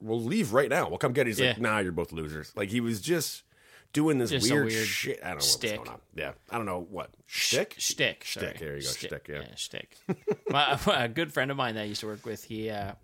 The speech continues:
Speaker 2: well, I haven't seen him in a long time, but he was a good friend back in the day. His family owns, uh, and runs Motor City Customs in Oshawa.
Speaker 1: Mm-hmm.
Speaker 2: And, uh, yeah,
Speaker 1: Right
Speaker 2: great.
Speaker 1: down by the four oh one there.
Speaker 2: Yeah, they're pretty close to here, actually. Yeah, where I am.
Speaker 1: Yeah.
Speaker 2: Um, but he, uh,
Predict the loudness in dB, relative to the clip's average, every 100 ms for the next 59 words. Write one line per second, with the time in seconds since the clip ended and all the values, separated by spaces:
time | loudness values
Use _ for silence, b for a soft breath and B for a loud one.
0 | -20 -20 _ -10 -8 -8 -10 -10 -10 -8
1 | -10 -10 -12 -14 -14 -14 -14 -10 -10 -10
2 | -12 -10 -10 -10 -12 -14 -16 -12 -12 -14
3 | b b b 0 2 4 4 4 0 0
4 | -2 -4 -4 -2 -4 -6 -8 -8 -6 -6
5 | -6 -6 -6 -4 -4 -4 -6 -6 -6 -8
6 | -10 -12 -12 -12 -10 -10 -12 B B B
7 | B B B 0 4 4 2 -2 -6 -8
8 | -12 _ -20 -10 2 2 2 4 4 4
9 | 0 -4 -6 -6 -4 -8 -12 -20 _ _
10 | -14 0 4 4 4 0 2 4 4 0
11 | 0 0 0 -4 -2 -6 -6 -8 -10 B
12 | -16 -16 B _ -2 0 0 -2 -8 -14
13 | -16 -4 -2 0 0 2 2 2 0